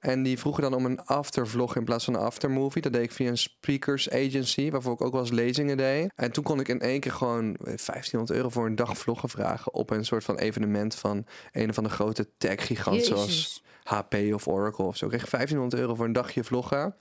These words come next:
Speaker 1: En dat edit ik dan gewoon de dag erna en dan kon ik gewoon weer een maand leven.
Speaker 2: Wauw.
Speaker 1: Dus dat was hoe ik toen een beetje ben geswitcht. Heb ik ook nog voor Bliep filmpjes gemaakt, telecomprovider. En toen langzamerhand kon ik uiteindelijk rondkomen.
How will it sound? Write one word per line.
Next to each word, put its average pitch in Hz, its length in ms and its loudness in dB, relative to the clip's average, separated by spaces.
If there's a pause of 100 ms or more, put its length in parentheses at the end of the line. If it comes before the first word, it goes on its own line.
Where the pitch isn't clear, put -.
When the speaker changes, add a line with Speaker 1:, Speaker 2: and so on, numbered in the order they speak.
(280)
Speaker 1:
En - 120 -2
dat 120 100 2
edit 131 240 2
ik 123 140 -2
dan 120 140 2
gewoon 120 160 0
de 117 60 0
dag 113 220 0
erna 117 280 2
en 110 60 0
dan 110 160 -2
kon - 120 -2
ik 110 60 -2
gewoon 113 140 0
weer 110 100 2
een 107 100 2
maand 104 180 0
leven. 104 420 0 (180)
Speaker 2:
Wauw. 156 340 -6
Speaker 1:
Dus 113 120 0
dat 123 180 0
was - 280 0
hoe 123 160 0
ik - 180 -6 (160)
toen 123 220 2 (300)
een 117 80 0
beetje 113 180 2
ben 120 100 0
geswitcht. - 560 -2
Heb 113 120 0
ik 104 60 0
ook 117 80 -2
nog 127 120 -2
voor 120 140 0 (100)
Bliep 123 280 0
filmpjes 175 360 0
gemaakt, 175 300 -2
telecomprovider. 175 920 0
En 127 100 -8
toen 127 160 0
langzamerhand 117 800 0
kon 117 120 0
ik 110 60 2
uiteindelijk 107 380 0
rondkomen. 101 720 0